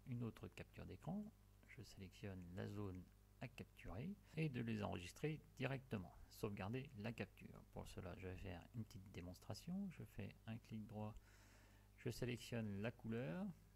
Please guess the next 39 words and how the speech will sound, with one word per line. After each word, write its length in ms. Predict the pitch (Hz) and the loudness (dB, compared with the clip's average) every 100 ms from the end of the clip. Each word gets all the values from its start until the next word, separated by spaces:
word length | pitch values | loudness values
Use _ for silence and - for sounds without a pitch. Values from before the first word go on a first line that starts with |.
| - - - - - - - - - | -20 -20 -18 -18 -20 -20 -20 -10 2
Alors 180 | 110 - | 2 2
si 300 | - 180 165 | 2 2 2
ici 300 | - 165 156 | 2 2 4
les 100 | 131 | 6
bords 260 | 135 143 | 8 8
sont 220 | - 107 | 6 4
un 80 | 117 | 4
peu 160 | - 123 | 6 4
disgracieux, 1040 | 113 120 - - 120 - - 135 131 127 113 - - 156 | 4 0 0 6 8 8 2 4 6 6 2 -8 -14 -14
c'est 220 | - - - | -12 -4 2
parce 180 | 117 | 2
que 120 | - 107 | 2 4
la 160 | 113 | 4
taille 320 | - 120 117 | 8 8 8
de 120 | 104 113 | 6 6
votre 460 | 117 117 - 107 - - - | 8 4 4 2 2 -6 0
curseur 480 | - - - 120 107 | 4 6 8 8 8
est 180 | 127 - | 4 4
un 40 | 120 | 4
peu 140 | - | 4
grosse. 480 | 90 92 160 - - - | 4 4 2 -2 -8 -4
Alors 160 | 98 | 0
il 80 | 92 | 2
va 80 | 117 | 4
falloir 300 | - 107 101 | 6 6 6
la 180 | 98 131 | 6 4
diminuer. 560 | 131 120 98 98 131 180 175 - | 4 4 4 2 2 0 -6 -2
Le 80 | - | 2
mieux 240 | 127 135 131 | 4 6 4
c'est 140 | - | 4
de 40 | |
la 60 | 107 | 4
diminuer 600 | 110 117 120 120 123 127 - - - | 6 4 6 6 6 4 -4 -6 2
aux 120 | 113 | 4
alentours 420 | 113 113 117 110 | 6 6 6 8
de 120 | 101 | 8
dix 500 | 90 101 156 - - - - - - - - - - - - - | 6 4 0 -4 -8 -12 -18 -18 -18 -16 -16 -18 -18 -18 -20 -4
pour 160 | - 127 | 8 10
avoir 400 | 127 127 120 | 12 12 10